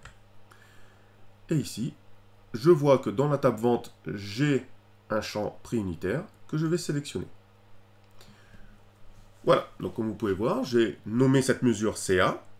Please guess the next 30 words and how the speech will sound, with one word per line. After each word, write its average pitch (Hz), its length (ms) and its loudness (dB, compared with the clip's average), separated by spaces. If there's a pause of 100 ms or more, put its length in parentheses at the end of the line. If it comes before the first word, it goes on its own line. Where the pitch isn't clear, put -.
(100)
égale, 113 520 6 (360)
j'utilise 156 440 2
la 143 80 8
fonction 131 480 2
sum - 400 -6
X - 400 -4 (560)
de 110 180 6
la 170 140 12
table 123 320 6
vente, 107 420 0 (440)
où 220 100 6
je 185 100 6
vais 185 160 12
réaliser 160 760 6 (1120)
dans 170 320 10
la 160 140 8
table 151 300 4
vente 139 420 4 (120)
les 117 180 2
quantités, 147 720 2
multipliées 151 880 2
toujours 180 360 4
dans 160 100 4
la 139 100 8
table 113 280 4
vente 120 340 2
par 185 140 6
le 202 120 6
prix 214 180 2
unitaire. 165 440 4